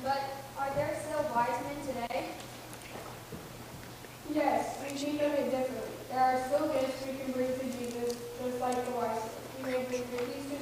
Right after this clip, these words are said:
Speaker 2: church to share. We may bring clothes, gloves, or hats to help people. Sometimes we donate food to help others.
Speaker 1: Well, sister, you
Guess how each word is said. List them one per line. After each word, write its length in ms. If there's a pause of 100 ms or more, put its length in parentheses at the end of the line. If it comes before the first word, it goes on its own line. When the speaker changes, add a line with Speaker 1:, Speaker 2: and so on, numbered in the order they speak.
Speaker 2:
church 160
to 300
share. 240
We 500
may 160
bring 240 (120)
clothes, 440 (260)
gloves, 540
or 0
hats 640
to 60
help 340
people. 300 (360)
Sometimes 640
we 120
donate 520
food 240
to 160
help 220
others. 260 (3500)
Speaker 1:
Well, 220
sister, 720
you 80